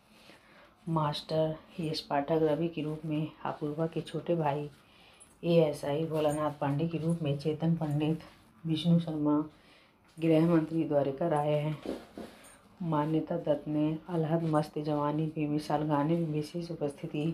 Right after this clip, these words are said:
दर्ज कराई। गीत संगीत गंगाजल द्वारा साउंड ट्रैक एल्बम संदेश सांडिल्य,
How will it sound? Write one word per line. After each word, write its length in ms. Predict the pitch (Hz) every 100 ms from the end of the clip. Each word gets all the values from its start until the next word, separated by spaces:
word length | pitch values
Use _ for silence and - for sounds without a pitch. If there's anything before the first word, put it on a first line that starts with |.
| - 170
दर्ज 200 | 147 -
कराई। 380 | 143 139 151 143 - - - - _ - - - - - - - - - - - - _ - - _ - - - - _ _ _ _ -
गीत 300 | 151 170 170
संगीत 540 | - 143 147 151 147 - - - - 160
गंगाजल 400 | 156 156 165 165
द्वारा 260 | 160 160
साउंड 320 | - 135 139 139
ट्रैक 260 | 147 147
एल्बम 280 | 147 151 151 -
संदेश 340 | 139 143 160
सांडिल्य, 600 | 156 147 143 156 156 165